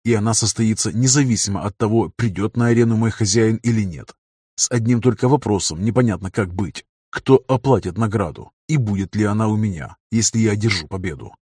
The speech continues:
Знакомый коридор, не менее знакомые ворота,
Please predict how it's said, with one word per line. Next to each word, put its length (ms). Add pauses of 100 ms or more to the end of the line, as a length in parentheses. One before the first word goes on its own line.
(340)
Знакомый 420
коридор, 500 (140)
не 120
менее 240
знакомые 440
ворота, 460